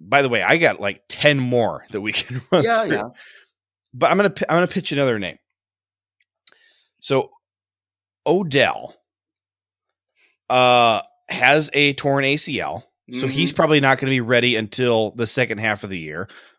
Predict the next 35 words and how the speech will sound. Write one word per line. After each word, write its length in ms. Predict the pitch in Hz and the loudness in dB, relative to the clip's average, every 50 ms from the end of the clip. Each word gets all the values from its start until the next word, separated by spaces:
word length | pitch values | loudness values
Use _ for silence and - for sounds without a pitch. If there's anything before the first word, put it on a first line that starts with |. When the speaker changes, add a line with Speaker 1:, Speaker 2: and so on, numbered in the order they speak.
| _ | _
Speaker 2:
At 180 | 123 120 - - | -6 -6 -6 -6
best. 220 | - 90 82 - | -10 -14 -6 2
Speaker 1:
Big 200 | - 139 165 160 | 6 6 6 6
whoop. 480 | 123 113 127 147 143 104 95 - - - - _ _ _ _ _ _ _ - | 4 0 2 4 4 4 4 0 -2 -8 -20 _ _ _ _ _ _ _ -14
We 220 | 85 95 131 156 | -4 0 2 2
can 320 | 160 - 175 160 156 151 151 | 2 2 0 0 2 0 -2
get 440 | - 110 113 98 127 147 120 113 | -4 -8 -4 0 2 2 2 2
by 540 | 95 117 131 131 104 90 87 87 95 120 - _ _ _ _ _ _ _ _ _ _ _ _ _ _ - | 2 4 4 6 6 4 2 0 -2 -4 -6 _ _ _ _ _ _ _ _ _ _ _ _ _ _ -4
with 460 | 110 135 135 131 120 - - - - _ _ _ _ _ _ _ | 0 2 4 4 2 0 -4 -12 -20 _ _ _ _ _ _ _
A 160 | 127 135 139 127 | 2 2 2 2
J 200 | 113 139 131 127 | 2 2 0 0
Dillon 460 | 127 127 127 127 123 127 123 123 131 - | 2 2 2 2 4 4 2 0 0 -2
and 140 | 117 117 120 - | -4 -4 -4 -4
Aaron 320 | 120 123 123 120 117 110 | -2 -2 0 0 -2 -2
Jones 600 | 101 95 113 113 110 107 110 107 104 104 104 - - _ _ _ _ _ _ _ _ _ | -4 -2 -2 -2 -2 -2 -2 -4 -6 -8 -10 -12 -14 _ _ _ _ _ _ _ _ _
and 180 | - 113 110 101 | -10 -8 -4 0
Randall 300 | 120 120 120 117 113 104 | 2 2 2 2 0 -4
Cobb 480 | - - 117 110 107 110 107 104 98 - | -4 -2 0 2 4 4 2 2 -2 -4
and 160 | - 107 104 107 | -4 -4 -4 -4
Allen 360 | - 104 110 113 110 113 113 | -4 -2 -2 -2 -2 -2 -2
Lazard 600 | 107 101 92 107 101 95 95 92 90 87 87 87 _ _ _ _ _ _ _ _ _ _ _ | -4 -4 -4 -4 -2 -2 -2 -2 -4 -6 -8 -12 _ _ _ _ _ _ _ _ _ _ _
for 300 | _ - - 143 139 123 | _ -8 -2 0 0 0
the 100 | 113 110 | 0 -2
first 520 | 104 - 131 143 143 139 135 - - - | -4 -2 0 0 0 0 -2 -4 -8 -4
couple 260 | - 147 131 117 123 120 | -2 0 0 0 0 -2
months 300 | 123 120 117 117 107 - | -2 -2 -2 -2 -4 -6
of 40 | |
the 120 | - 117 107 | -6 -4 -4
year. 200 | 98 85 71 - - | -4 -6 -8 -6 -6
I 120 | 92 101 | -4 -4
promise 580 | 92 - - - 135 131 135 143 143 135 - - | -6 -6 -4 0 0 2 2 2 0 -2 -2 -4
we 120 | 127 120 | -8 -8
can 160 | - 117 113 | -8 -8 -6
get 220 | 104 104 101 90 - | -4 -4 -4 -4 -4
by. 180 | 95 80 64 | -6 -6 -8